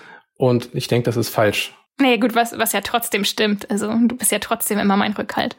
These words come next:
Speaker 1: Aber eben, das ist einfach so der Punkt, wo man sagt, natürlich, man braucht Freunde, man braucht Familie, man braucht Menschen, die, die einen aufmuntern wieder oder auch einem Mut machen.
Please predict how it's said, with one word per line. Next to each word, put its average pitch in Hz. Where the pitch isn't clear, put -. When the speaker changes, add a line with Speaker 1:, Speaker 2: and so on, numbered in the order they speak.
Speaker 1:
Aber 120
eben, 151
das 147
ist 156
einfach 143
so 147
der 135
Punkt, 139
wo 147
man 120
sagt, 123
natürlich, 143
man 120
braucht 120
Freunde, 135
man 131
braucht 123
Familie, 127
man 127
braucht -
Menschen, 123
die, 120
die 135
einen 131
aufmuntern 120
wieder 117
oder 113
auch 120
einem 113
Mut 147
machen. 127